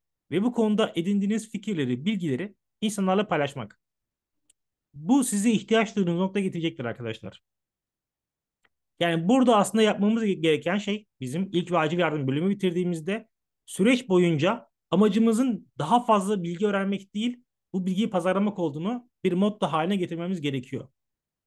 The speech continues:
Tabii ki bilgi çok değerli ve çok kıymetli. Ama arkadaşlar, yani şu kayda başlattığım andan itibaren bile dünyadaki herhangi bir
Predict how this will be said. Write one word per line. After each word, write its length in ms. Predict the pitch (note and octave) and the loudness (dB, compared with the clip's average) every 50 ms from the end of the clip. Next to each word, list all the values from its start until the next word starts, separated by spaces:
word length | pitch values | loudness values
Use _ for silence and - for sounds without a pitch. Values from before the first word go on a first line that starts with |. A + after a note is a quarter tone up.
| _ _ _ _ _ _ _ _ _ _ _ _ - | _ _ _ _ _ _ _ _ _ _ _ _ 2
Tabii 200 | F#3+ G3+ B3 - | 4 4 4 4
ki 180 | - G3 D3+ | 2 0 0
bilgi 400 | D#3+ D#3+ D#3 D#3 G3 F#3+ F#3+ - - | 0 -2 0 0 0 0 0 -2 -4
çok 300 | - F3+ F3+ - - C3 | -4 -4 -4 -4 -4 -2
değerli 360 | D3+ D3 D3 D3 E3+ F#3+ F#3+ | 0 2 2 2 2 2 0
ve 80 | F3 D3 | -2 -2
çok 240 | - - E3 - - | -6 -10 -14 -10 -4
kıymetli. 600 | - F#3+ F#3+ F#3 F3+ D3 - D3 D#3 F#3+ - _ _ _ _ _ _ _ - | 0 0 2 2 0 -2 -4 -8 -10 -10 -10 _ _ _ _ _ _ _ -2
Ama 140 | D3+ E3 E3+ | 0 0 2
arkadaşlar, 420 | F3+ F3 A3+ A3+ - - F#3 D3 | 2 2 2 0 2 0 -2 -2
yani 380 | B2+ D3 E3 F3 D#3+ D#3 F#3 - | 0 0 -2 -2 -2 -6 -10 -14
şu 260 | - - - - G#3 | -18 -14 -10 -10 -6
kayda 300 | - - F#3+ F#3+ F3+ G3+ | -2 0 0 2 2 4
başlattığım 540 | G3 F#3 E3+ C3+ - G3 F#3+ G3 - G#3+ G#3 | 4 2 2 0 -4 -8 -8 -4 -2 0 0
andan 240 | F#3+ F3+ F#3+ A3+ A#3 | 0 0 0 0 0
itibaren 540 | A3 A3 F#3 F3 F3 F3+ G3+ A3 G#3 F3+ D3 | -2 -2 -2 0 2 2 2 2 0 -2 -2
bile 280 | C3+ D#3 F#3 F#3+ - _ _ _ _ _ _ _ _ C3+ | -4 -4 -6 -6 -8 _ _ _ _ _ _ _ _ -2
dünyadaki 480 | E3 F#3 G3 G#3 G#3 A3 A3 A#3 F#3 | 2 2 4 4 2 0 0 -2 -2
herhangi 520 | D3+ - E3+ D#3+ C#3+ - A#3+ C#4 B3 C4 G#3+ | -2 -4 -6 -6 -4 -2 0 0 2 2 0
bir 180 | G3 - - | 0 -2 -4